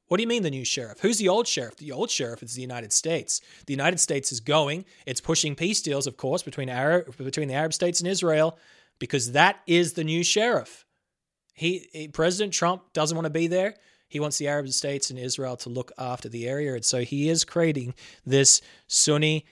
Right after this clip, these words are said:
Israeli Arab bloc to do the defending of the Middle East, to look after themselves. And they are allies of the United States, of course. He's not abandoning them,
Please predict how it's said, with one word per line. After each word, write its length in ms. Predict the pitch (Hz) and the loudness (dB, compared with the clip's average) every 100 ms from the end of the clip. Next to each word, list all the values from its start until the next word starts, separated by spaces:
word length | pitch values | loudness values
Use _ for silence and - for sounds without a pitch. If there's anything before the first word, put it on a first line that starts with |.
| _ | _
Israeli 680 | 147 143 135 131 131 127 123 _ _ - | -2 0 2 0 0 -2 -4 _ _ -4
Arab 420 | 135 135 135 127 | 0 2 0 0
bloc 380 | 135 127 117 - | 0 0 0 -6
to 120 | - 131 | -6 -4
do 280 | 120 143 | 2 2
the 160 | 143 135 | 2 0
defending 560 | 131 - 135 131 131 127 | -2 -4 -4 -4 -4 -4
of 100 | 120 | -4
the 80 | |
Middle 320 | 123 123 123 123 | -4 -4 -2 -2
East, 300 | 120 - - | -2 -2 -4
to 160 | 120 | -6
look 240 | 113 139 - | -2 -2 -4
after 400 | 139 135 135 135 | -4 -4 -4 -6
themselves. 840 | 120 107 - - 143 143 143 - - - - _ - | -8 -2 2 4 4 4 2 -2 -6 -20 -20 _ -6
And 240 | 131 123 | -2 -2
they 300 | 123 123 123 | -4 -2 0
are 200 | 156 196 | 2 0
allies 400 | 135 127 120 120 | 0 -4 -4 -6
of 60 | 120 | -6
the 80 | |
United 240 | 117 120 117 | -8 -6 -2
States, 320 | - 123 - | -2 -2 -6
of 100 | 113 | -10
course. 280 | - 147 - | -4 -2 0
He's 160 | 120 | -2
not 100 | 143 | -4
abandoning 720 | 123 110 131 160 202 156 120 113 | -6 -6 -2 0 0 -2 -6 -12
them, 240 | 110 113 | -14 -16